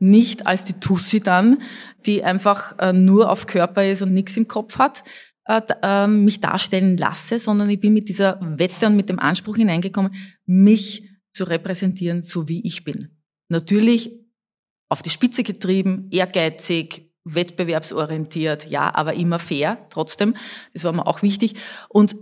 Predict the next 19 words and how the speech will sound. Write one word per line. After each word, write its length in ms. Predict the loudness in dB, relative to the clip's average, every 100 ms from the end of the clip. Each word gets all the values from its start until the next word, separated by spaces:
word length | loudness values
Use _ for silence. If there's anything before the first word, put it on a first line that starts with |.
| -20 _ -4
das 320 | -2 -2 -2
hab 160 | -2
ich 120 | -2 -6
geschafft, 540 | -6 -4 -6 -8 -8
glaub 180 | -8 -8
ich. 220 | -12 -18 _
Also, 500 | -4 2 2 2 0 -2 0
ich 200 | -2 0
war 120 | 2
nicht 180 | 2 2
allen 220 | 0 2
sympathisch, 540 | 2 0 -2 -6 -4 -4
aber 120 | -4
ich 80 | -4
glaub, 180 | -4
ich 140 | -4 -6
hab's 160 | -8
geschafft 500 | -6 -4 -2 -2 0
und 160 | -2 -2